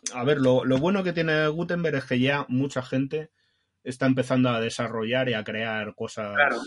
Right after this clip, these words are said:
Speaker 1: bastante chulas
Speaker 2: Y,
Speaker 1: a su,
Speaker 2: y, y,
Speaker 1: a su
Speaker 2: y, mira, de
Speaker 1: alrededor.
Speaker 2: los que están por venir, los que están por venir, la verdad.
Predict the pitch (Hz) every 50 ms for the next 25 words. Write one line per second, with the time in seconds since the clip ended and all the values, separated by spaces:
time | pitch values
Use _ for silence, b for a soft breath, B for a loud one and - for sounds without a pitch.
0 | - - 117 113 - - 117 113 110 107 - - 127 120 120 123 120 - 110 107
1 | - 107 104 101 101 101 - 120 113 110 110 - 117 104 104 117 - 123 127 113
2 | 110 107 101 - 117 - - 127 135 139 151 147 156 160 156 117 107 _ - 117
3 | - - 247 247 226 - 135 127 123 120 110 107 98 101 101